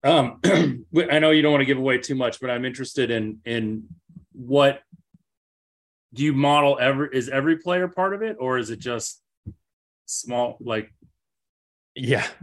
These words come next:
Speaker 2: So every player that, um, I think has a possibility to play in the game. So the one thing that takes me the most time is probably,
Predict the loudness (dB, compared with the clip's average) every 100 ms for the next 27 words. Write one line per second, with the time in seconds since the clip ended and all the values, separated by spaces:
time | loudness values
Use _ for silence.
0 | -4 2 2 2 2 4 2 4 4 4
1 | 4 2 0 2 2 2 -2 -2 2 4
2 | 4 2 -2 -8 -18 -12 -8 -4 0 0
3 | 0 0 0 0 0 0 -2 -2 -2 0
4 | -2 -6 -6 -6 -8 -10 -4 2 4 2
5 | 0 -10 _ _ -4 0 0 0 0 0
6 | 0 0 -4 -4 -4 -2 -2 0 -2 -4
7 | -4 -2 -2 -4 -8 -16 _ _ _ _
8 | _ _ _ -8 -8 -8 _ 0 2 2
9 | 2 0 0 -2 -6